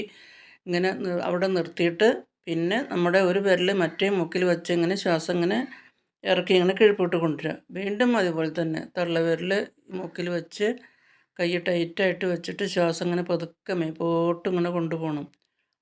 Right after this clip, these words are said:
അതിന് ശേഷം അടു-, അടുത്ത വിരൽ മറ്റേ മൂക്കിൽ വരച്ച് ഇങ്ങനെ ശ്വാസം കീഴ്പോട്ട് എടുക്കുക.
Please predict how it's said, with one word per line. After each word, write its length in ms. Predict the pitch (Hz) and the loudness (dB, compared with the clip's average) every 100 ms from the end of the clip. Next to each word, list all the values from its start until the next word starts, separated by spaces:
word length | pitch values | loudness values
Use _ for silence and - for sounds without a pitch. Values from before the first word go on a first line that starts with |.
| _ _ _ _ _ _ | _ _ _ _ _ _
അതിന് 220 | 175 196 | -8 -6
ശേഷം 460 | 214 208 165 165 214 277 - | -4 0 0 2 -2 -2 -4
അടു-, 280 | - 165 - - | -6 -6 -8 -6
അടുത്ത 320 | - 185 185 | -2 -2 2
വിരൽ 300 | 202 175 170 196 | 4 4 4 2
മറ്റേ 320 | 180 170 180 | 2 2 2
മൂക്കിൽ 340 | 190 180 185 175 | 2 0 -2 0
വരച്ച് 480 | 170 165 - - 247 - | 0 -2 -10 -4 -4 -4
ഇങ്ങനെ 260 | 190 165 180 | -2 -2 -2
ശ്വാസം 420 | 180 175 165 233 285 | -4 -2 -2 -4 -2
കീഴ്പോട്ട് 440 | 277 165 - 143 | 0 -2 -4 -6
എടുക്കുക. 300 | 156 151 - | -6 -8 -12